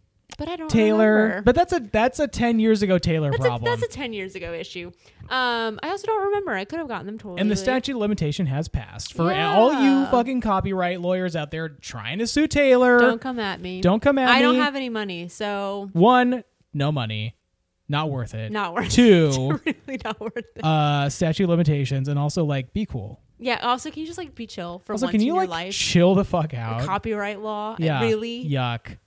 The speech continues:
Speaker 2: Do something better with your life.
Speaker 1: Now they're
Speaker 2: Get,
Speaker 1: really gonna come after
Speaker 2: get
Speaker 1: me.
Speaker 2: a better activity. Yeah.
Speaker 1: <laughs>
Speaker 2: Get a fu-, yeah. You know what? Copyright lawyers, get a fucking life.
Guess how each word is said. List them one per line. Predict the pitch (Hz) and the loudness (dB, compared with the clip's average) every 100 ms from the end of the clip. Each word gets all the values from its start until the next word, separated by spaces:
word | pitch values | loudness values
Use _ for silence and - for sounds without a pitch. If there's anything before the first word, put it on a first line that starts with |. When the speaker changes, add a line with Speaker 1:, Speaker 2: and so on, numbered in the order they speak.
| - - | -20 0
Speaker 2:
Do | 160 277 | 4 4
something | 320 311 311 277 | 4 0 0 0
better | 180 156 | 0 2
with | 156 160 | 2 2
your | 165 | 2
life. | 147 110 110 113 | 0 -2 -6 -8
Speaker 1:
Now | 190 | -8
they're | 175 | -8
Speaker 2:
Get, | 165 | -4
Speaker 1:
really | 165 196 | -4 -6
gonna | - | -12
come | 196 - | -14 -14
after | 208 | -12
Speaker 2:
get | - 151 | 0 6
Speaker 1:
me. | 196 | 6
Speaker 2:
a | |
better | 185 190 | 6 4
activity. | 202 - 180 151 | 4 4 4 2
Yeah. | 143 127 349 | -2 -2 -4
Speaker 1:
<laughs> | - | -4
Speaker 2:
Get | - 269 | 4 4
a | |
fu-, | 330 226 160 185 | 6 2 2 -2
yeah. | 190 117 - - | -2 -2 -10 -6
You | |
know | 147 | -2
what? | 170 | -2
Copyright | 160 147 165 170 | -2 -4 -2 0
lawyers, | 170 165 | 0 -2
get | - 123 | -4 -8
a | |
fucking | - 131 180 220 | -4 -4 0 0
life. | 160 113 127 | 0 -2 -4